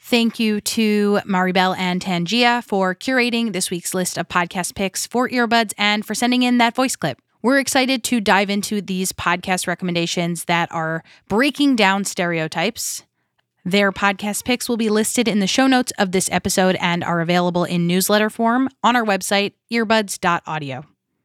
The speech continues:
Do you want to be our next Earbuds curator? As a curator, you submit a list of your favorite podcasts,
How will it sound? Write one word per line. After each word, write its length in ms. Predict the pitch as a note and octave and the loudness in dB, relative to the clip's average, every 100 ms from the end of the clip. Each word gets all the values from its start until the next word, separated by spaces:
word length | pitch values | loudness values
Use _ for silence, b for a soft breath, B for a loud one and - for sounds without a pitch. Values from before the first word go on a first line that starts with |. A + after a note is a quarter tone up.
| b b b b | b b b b
Do 100 | - | 2
you 40 | C4+ | 4
want 140 | C#4 | 4
to 60 | C4+ | 4
be 160 | C4+ | 0
our 220 | G#3+ G#3+ G#3 | 2 2 2
next 260 | G#3 - | -2 -2
Earbuds 400 | F#3+ G3 F#3+ F3+ | -2 0 0 -2
curator? 480 | - F3+ F#3 A3+ A#3+ _ _ _ - | -2 0 2 0 -2 _ _ _ 0
As 160 | C4 B3 | 2 2
a 60 | |
curator, 560 | A3 B3+ A#3+ B3 B3+ A3 - | -2 -2 0 0 -2 -4 -4
you 120 | A3 | -2
submit 280 | - G#3+ A3 | 0 0 0
a 60 | |
list 260 | G#3 G#3+ - | 2 0 -2
of 120 | G#3 | -2
your 100 | F#3+ | -2
favorite 300 | F#3+ F#3 F3 | -2 -2 -2
podcasts, 720 | - G3 G3+ G#3 G#3 - - | 0 0 0 -4 -4 -8 -10